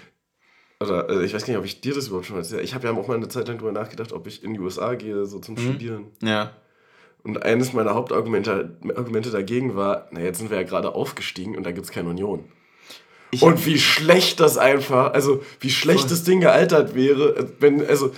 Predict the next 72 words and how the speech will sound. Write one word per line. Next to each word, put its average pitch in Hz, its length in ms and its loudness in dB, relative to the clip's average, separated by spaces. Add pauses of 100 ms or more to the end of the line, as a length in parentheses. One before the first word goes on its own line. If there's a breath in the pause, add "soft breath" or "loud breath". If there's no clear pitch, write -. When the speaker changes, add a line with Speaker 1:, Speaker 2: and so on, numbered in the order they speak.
(280 loud breath)
Speaker 1:
es - 80 -10
hätte 165 140 4
ja 151 60 8
sein 151 220 6
können, 175 140 2
wir 147 80 2
sind 139 160 -2
ein 165 180 8
Jahr 147 120 6
Bundesliga 147 600 0
und 131 100 0
dann 131 140 4
wärst 131 300 2
du - 20 -2
so, - 180 -2
"Oh, 117 120 -2
hättest 127 240 -4
du 147 60 0
mal 131 120 4
gemacht." 127 480 2
Speaker 2:
Mhm. 113 320 -2 (560)
Speaker 1:
Und 156 180 6
jetzt 160 260 8
so 156 120 2
sag 147 240 10
ich, 147 160 -6
"Alter, 151 220 8
wenn 156 80 6
du 160 80 0
das 196 240 8
gemacht 180 340 8
hättest, 165 260 2
du 170 80 2
würdest 170 280 2
dich 175 120 0
bis 156 220 -2
heute 190 340 8
ärgern, 165 440 10
dass 127 140 8
Speaker 2:
Ja. 127 220 10
Speaker 1:
du 170 80 4
nicht 165 140 4
in 165 100 0
Deutschland 151 440 4
bist 127 180 -4
die 127 40 -4
Speaker 2:
Voll, 127 180 4
Speaker 1:
ganze 131 240 0
Zeit." 131 160 0
Speaker 2:
voll. 165 320 6
Und 131 200 2
der, 131 220 6
also 131 220 2
der 135 160 0
steht 147 220 -4
da 147 60 2
irgendwie 143 340 0
so, 131 300 -2
keine 135 300 0
Ahnung, 135 220 2
ja, 120 260 2
morgens 139 400 0
um 127 140 0
sechs 127 240 -2
Uhr, 139 80 -4
um 135 140 -2
sieben 139 220 -4
Uhr 127 120 -2
auf, 139 260 -4
keine - 240 -4
Ahnung, 127 260 -4
mit, 127 120 -2